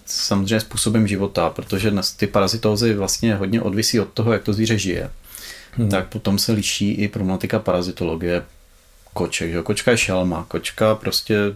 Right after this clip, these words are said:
Speaker 1: na rozdíl od psa zůstala skutečně šelmou, která žije po našem boku.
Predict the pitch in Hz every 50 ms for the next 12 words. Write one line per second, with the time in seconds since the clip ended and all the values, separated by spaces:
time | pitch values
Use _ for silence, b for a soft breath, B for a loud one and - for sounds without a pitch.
0 | 104 - - 95 95 90 95 95 101 110 113 95 90 - - - - 101 101 95
1 | 101 101 - - 95 92 95 98 - - 101 - 95 90 - - 104 101 98 -
2 | - 101 101 98 95 98 92 92 98 95 - - 98 98 95 95 95 98 104 95
3 | 92 92 - 104 98 95 92 - 135 131 120 98 - - - 92 101 113